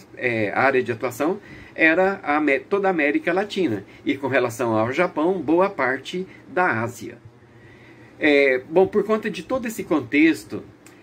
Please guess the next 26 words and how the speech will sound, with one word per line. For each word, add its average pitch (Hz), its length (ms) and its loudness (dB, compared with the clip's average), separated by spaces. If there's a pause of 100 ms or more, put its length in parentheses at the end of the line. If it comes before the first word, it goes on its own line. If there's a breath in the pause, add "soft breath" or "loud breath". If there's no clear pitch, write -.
(140)
é, 120 520 2
a 113 100 -2
fabricação 156 580 0
de 127 200 0
armas, 123 580 0
né, 135 220 0
essa, 127 260 -6
essa 117 320 -4
verdadeira 127 520 2
corrida 147 680 0 (300 loud breath)
armamentista, 131 1040 -2 (280 loud breath)
e 147 80 -4
também 151 320 2
a 170 60 2
unificação 165 600 -2
da 175 80 0
Alemanha, 135 680 0
aliada 135 560 4
à - 20 0
crise 165 400 -2
da 123 160 -4
superprodução 117 960 -2 (260 loud breath)
industrial, 123 800 0 (400 loud breath)
criou 185 420 6
um 196 80 -2
clima 190 540 -2